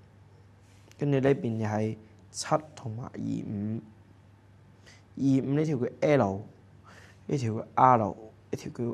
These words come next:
L，呢條叫 R。咁啊，即係有，有晒 number 㗎啦。噉啊，即使有旅遊跑道就唔代表佢係airport。噉airport係咩呢？airport就係有出入境大樓、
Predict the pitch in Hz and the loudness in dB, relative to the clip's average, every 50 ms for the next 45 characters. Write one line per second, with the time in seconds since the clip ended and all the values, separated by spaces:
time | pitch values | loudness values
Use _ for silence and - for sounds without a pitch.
0 | - - - - 131 123 113 92 76 - - - - - - - - - 139 127 | -6 -4 -2 0 0 0 0 -2 -6 -8 -10 -16 -20 -20 -20 -18 -10 -6 -6 -6
1 | 127 117 82 - - - - 120 110 107 104 90 - - - - - - - - | -4 -6 -10 -10 -8 -2 0 0 2 2 0 -2 -6 -12 -18 -20 -20 -20 -20 -20
2 | - - - - - - - - - - - - - - - - - - - - | -20 -20 -20 -20 -20 -20 -20 -20 -20 -20 -20 -20 -20 -20 -20 -20 -20 -12 -4 4
3 | 175 214 220 202 180 170 165 160 160 156 151 - - - - - - - - - | 10 12 12 12 12 12 12 12 12 12 8 4 -6 -18 -20 -20 -20 -20 -20 -20
4 | - - - - - - - - - - - - - - - - - - - - | -20 -20 -20 -20 -20 -20 -20 -20 -20 -20 -20 -20 -20 -20 -20 -20 -20 -20 -20 -20
5 | - - - - 220 208 185 165 143 143 151 160 160 160 165 160 147 135 151 151 | -20 -4 6 10 12 12 12 12 12 12 12 12 8 8 8 8 10 10 10 12
6 | 165 156 165 175 180 170 147 123 117 143 143 143 143 147 151 151 151 151 143 143 | 12 12 12 12 12 12 12 12 12 12 12 12 12 12 12 12 12 12 12 8
7 | - - - - - - - - - 214 254 247 208 - 226 226 - - 180 202 | 2 -14 -20 -20 -20 -20 -8 2 8 12 12 12 12 12 10 4 6 8 12 12
8 | 196 180 165 143 135 117 120 143 156 160 190 165 139 147 127 127 117 135 143 165 | 12 12 12 12 10 8 8 10 10 12 12 12 10 10 8 8 6 6 6 8
9 | 190 185 165 - - - 175 165 139 - - - - - - - 240 277 - - | 6 8 6 6 8 10 8 8 8 6 2 -8 -10 -10 -6 -2 0 4 10 12
10 | 262 185 - 147 131 147 170 202 208 208 226 214 214 - 277 240 - - 151 135 | 12 12 12 10 6 6 8 10 12 12 12 12 12 8 6 6 8 6 4 4
11 | 131 - 147 143 143 143 135 120 123 131 151 165 170 170 - - - - - - | 6 6 6 6 8 8 10 10 12 12 12 12 10 6 0 -12 -16 -20 -20 -20
12 | - - - - - - - - - - - - 220 214 165 156 170 165 160 139 | -20 -20 -20 -20 -20 -20 -20 -20 -20 -10 4 10 10 10 10 10 6 8 12 12
13 | 135 143 135 120 107 104 101 98 | 12 12 12 12 8 6 4 -2